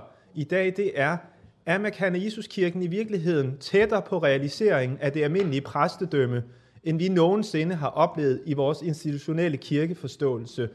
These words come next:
i Europa? Er, er den karismatiske vækkelse på en måde en realisering af det almindelige præstedømme? Nu taler jeg teologsprog, det formoder jeg, at, øh, giver god mening i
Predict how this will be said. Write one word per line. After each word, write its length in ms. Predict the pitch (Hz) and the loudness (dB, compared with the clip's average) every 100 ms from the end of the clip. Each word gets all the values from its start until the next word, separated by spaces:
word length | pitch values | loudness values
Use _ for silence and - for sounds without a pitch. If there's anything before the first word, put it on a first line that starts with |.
| - _ - - | -14 _ -16 -6
i 200 | 143 139 - | -6 -6 -4
Europa? 500 | 135 120 127 - 104 - _ _ _ _ _ _ _ _ _ _ - | -2 -2 -4 -4 -6 -8 _ _ _ _ _ _ _ _ _ _ -4
Er, 260 | 151 185 202 - 185 185 - - | 0 0 -2 -4 -6 -6 -18 -2
er 260 | 160 180 202 - - _ _ _ _ _ _ _ - | 2 2 -2 -8 -20 _ _ _ _ _ _ _ -2
den 120 | 160 | 0
karismatiske 880 | 143 143 123 175 208 208 214 - 147 | 2 0 2 0 0 0 -4 -6 -2
vækkelse 480 | 160 190 214 - 190 | 0 0 -4 -8 -10
på 200 | - 143 | -2 0
en 100 | 143 | 2
måde 340 | 160 202 214 | 4 4 4
en 160 | 175 156 | 0 0
realisering 760 | 151 131 127 - 226 156 120 110 - - - - | 0 0 -4 0 2 2 0 -6 -14 -20 -20 -4
af 100 | 147 | -2
det 100 | 151 | 0
almindelige 400 | 147 160 170 151 | 0 0 0 -2
præstedømme? 720 | 147 123 143 - 120 107 98 90 _ _ _ _ _ _ _ - - | -4 -6 -6 -8 -6 -6 -6 -12 _ _ _ _ _ _ _ -20 -12
Nu 80 | |
taler 220 | 127 147 127 | -2 2 2
jeg 80 | |
teologsprog, 560 | 123 131 135 127 165 139 | 0 2 2 2 0 0
det 100 | 147 | 0
formoder 380 | 151 160 147 120 | -4 0 2 2
jeg, 140 | 117 - | -2 -4
at, 300 | 127 113 - | -4 -2 -2
øh, 100 | 117 - - _ - | -4 -4 -20 _ -12
giver 240 | - 127 113 - | 0 0 0 -4
god 180 | 156 139 | -2 0
mening 400 | 127 120 143 139 | 0 0 -2 -2
i 180 | 117 | -2